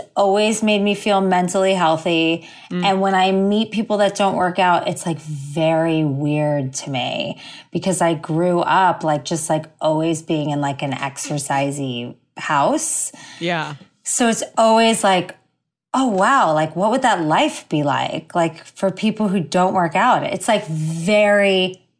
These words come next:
Speaker 1: strange and abnormal to me.
Speaker 2: Yeah. <laughs> I, like, I remember, like, my mom, I ha-, like, my mom came to visit a few times in L A, and each time I've, like, hired a trainer f-, for her and I to go work out together, and it'll be, like, cute bonding.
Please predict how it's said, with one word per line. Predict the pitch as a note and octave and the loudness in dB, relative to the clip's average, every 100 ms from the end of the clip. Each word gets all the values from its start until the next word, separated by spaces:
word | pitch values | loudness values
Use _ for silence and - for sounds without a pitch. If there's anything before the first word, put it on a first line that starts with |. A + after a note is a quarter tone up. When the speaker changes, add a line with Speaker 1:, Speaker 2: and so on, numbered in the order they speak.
| _ | _
Speaker 1:
strange | - - - F#3+ F#3 F3+ E3+ | -8 -8 -4 0 2 2 2
and | E3 D#3+ | 0 0
abnormal | C#3+ D3 C#3+ C3+ C3 - | -2 -2 -2 -2 -2 -6
to | - | -10
me. | - - - F3 _ _ | -8 -8 -8 -12 _ _
Speaker 2:
Yeah. | F3 F3 D#3+ - - F3+ F3 - - C5 - B4+ - | -6 -4 -2 -6 -8 -6 -6 -10 -4 -4 -2 -6 -4
<laughs> | - D#4+ - - - A#3 - | -8 -8 -14 -16 -16 -12 -4
I, | A3+ | -4
like, | A#3 A#3 - - | -2 -4 -8 -4
I | G#3+ | -2
remember, | G#3+ A3 F#3 F3 F3+ F#3 F3+ | -2 -4 -4 -6 -4 -4 -4
like, | F3 F3 - | -6 -8 -6
my | E3+ | -4
mom, | E3 D#3 D#3+ - | -2 -2 -2 -4
I | F#3 | -6
ha-, | E3+ - | -6 -6
like, | F#3 F3+ | -8 -4
my | F#3 | -4
mom | E3+ E3 | -2 -4
came | F3 F3+ F3 | -4 -6 -4
to | |
visit | D#3+ D#3 D3+ C#3+ | -4 -4 -4 -6
a | |
few | C#3 D#3 | -4 -6
times | C#3+ D#3 C#3+ C#3+ | -6 -6 -6 -6
in | C#3 | -6
L | C#3+ C#3+ | -6 -6
A, | C3+ | -6
and | C#3+ | -8
each | C#3 E3 - | -8 -10 -8
time | F#3 D#3+ D#3 | -4 -4 -4
I've, | D3 | -4
like, | C#3+ - - _ _ _ _ _ | -6 -8 -16 _ _ _ _ _
hired | - D#3 D#3+ D#3+ | -4 -2 -2 -2
a | D#3 | -4
trainer | D#3+ - F3+ D#3+ D#3 D3+ | -8 -4 -2 -2 -2 -4
f-, | D3+ _ _ | -6 _ _
for | - D#3+ | -8 -8
her | D3 E3 D3+ D3 - | -6 -6 -6 -8 -8
and | D#3+ | -6
I | D#3 D3+ D3 | -2 -2 -2
to | C#3+ - | -6 -8
go | D#3+ D#3 | -6 -4
work | D3+ D#3+ | -4 -4
out | C#3 - | -4 -6
together, | - D#3 G3 F3+ F3+ F3+ | -12 -6 -4 -2 -2 -2
and | E3+ D#3 | -2 -4
it'll | D3 | -8
be, | C#3+ C#3+ | -8 -10
like, | E3+ - | -12 -12
cute | - E3+ C#3+ | -10 -8 -4
bonding. | D#3+ E3+ E3+ E3+ D#3+ | -2 -2 -2 -4 -4